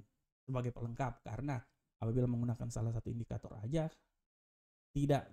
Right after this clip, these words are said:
bisa mendeteksi adanya sinyal-sinyal yang tidak bisa terdeteksi, ya. Oleh karena itu tidak bisa saling melengkapi. Oleh karena itu stohastik disarankan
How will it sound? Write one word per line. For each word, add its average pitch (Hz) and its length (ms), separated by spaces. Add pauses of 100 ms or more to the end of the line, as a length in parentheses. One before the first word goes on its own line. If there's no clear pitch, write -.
(140)
bisa 165 800 (160)
mendeteksi 131 960
adanya 127 640
sinyal-sinyal 127 640
yang 131 240 (480)
tidak 127 240
bisa 117 80
terdeteksi, 113 640
ya. 110 160
Oleh 117 160
karena 110 320
itu 202 320 (320)
tidak 156 240
bisa - 80
saling 135 320
melengkapi. 127 480
Oleh 127 240
karena 120 320
itu 175 240 (1120)
stohastik 135 640
disarankan 135 960